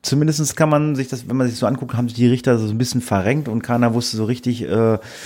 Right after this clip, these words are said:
was er machen sollte, um ein vernünftiges Urteil zu produzieren und, ähm, das war alles irgendwie nicht so passend. Äh,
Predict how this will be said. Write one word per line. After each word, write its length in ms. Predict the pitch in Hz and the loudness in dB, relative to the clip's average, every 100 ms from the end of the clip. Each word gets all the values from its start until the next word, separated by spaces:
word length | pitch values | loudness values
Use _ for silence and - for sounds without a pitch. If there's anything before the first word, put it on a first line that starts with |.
| - - - | -18 -20 -6
was 960 | 113 101 107 104 104 104 90 95 104 107 | -2 0 -2 -2 -2 -2 -2 -2 0 2
er 60 | |
machen 220 | 104 120 135 | 2 2 2
sollte, 260 | 135 127 | 2 2
um 260 | 107 113 107 | 2 2 0
ein 40 | |
vernünftiges 440 | 107 113 120 117 92 | 2 0 2 0 2
Urteil 300 | 92 165 143 | 2 2 0
zu 100 | 143 | -2
produzieren 560 | 151 147 - 156 151 | 0 0 2 2 2
und, 220 | 135 113 104 | 0 -2 -2
ähm, 580 | 101 110 113 113 113 208 _ _ _ _ _ _ _ _ _ _ - | 0 0 0 0 -4 -8 _ _ _ _ _ _ _ _ _ _ -12
das 320 | 104 120 123 | -2 0 2
war 100 | 156 | 2
alles 180 | 131 156 | 2 2
irgendwie 220 | 156 156 | 2 2
nicht 100 | 147 | 0
so 80 | 151 | -2
passend. 460 | - 123 - 90 80 | 0 -2 0 -4 0
Äh, 320 | 107 117 | 4 4